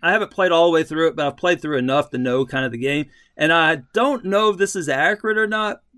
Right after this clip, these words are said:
because there's no stealth that I can remember, other than there's this one part of the storyline where you gotta sneak by Uncle Ray or whatever, and get in, and you have to, you're, like, wearing a box on your head, and every time he turns around, you have to be motionless.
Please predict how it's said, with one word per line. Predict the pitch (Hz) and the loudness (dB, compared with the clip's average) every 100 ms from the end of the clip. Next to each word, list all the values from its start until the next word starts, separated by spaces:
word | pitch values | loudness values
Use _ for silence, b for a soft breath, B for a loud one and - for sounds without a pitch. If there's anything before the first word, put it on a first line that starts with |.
| - | -12
because | 143 160 175 | -6 -2 0
there's | 180 165 | 0 2
no | 220 240 | 2 2
stealth | - - 190 190 - | 0 -2 0 0 -2
that | 139 | -4
I | 139 175 | 0 0
can | 143 127 | 0 -6
remember, | 123 123 120 123 - | -6 -6 -6 -8 0
other | 226 294 262 | 2 2 -2
than | 190 185 | -2 -2
there's | 170 156 127 | 0 -2 -4
this | 147 135 151 | -8 -8 -10
one | 135 160 220 247 233 | -6 -2 0 -2 -2
part | - 185 180 165 160 - | -4 0 2 2 0 -10
of | 151 | -12
the | 139 | -10
storyline | - - 185 208 156 131 120 117 127 b b b b | -12 -4 -2 0 0 0 -2 -4 -8 b b b b
where | 147 | 0
you | 165 | 2
gotta | 170 214 185 | 4 4 2
sneak | - 180 214 - | -2 -4 -4 -4
by | 165 180 180 175 160 135 - _ - | 0 4 6 4 2 -4 -12 _ -4
Uncle | 202 202 190 | -2 0 0
Ray | 180 196 185 185 | 4 4 4 4
or | 156 | 2
whatever, | 156 170 175 175 165 165 - b b - | 0 2 4 2 2 0 -2 b b -8
and | 139 | -4
get | 139 190 | 2 2
in, | 196 180 | 2 0
and | 165 151 | -6 -6
you | 156 | -2
have | 160 175 | 2 0
to, | - | -2
you're, | 160 165 | -2 0
like, | 165 160 | 2 2
wearing | 160 196 196 | 2 2 2
a | |
box | 120 160 175 - | 0 2 2 0
on | 180 | -4
your | 170 | -2
head, | 160 175 175 | 2 4 4
and | 151 | 2
every | 160 180 | 0 2
time | 180 175 | 0 -2
he | |
turns | 165 175 175 | -4 -4 -4
around, | 156 165 165 | -2 0 0
you | 160 | 0
have | 143 160 | -2 -2
to | 151 | -4
be | 131 160 | -2 0
motionless. | 147 165 165 165 160 160 160 | 2 2 0 -2 0 0 -2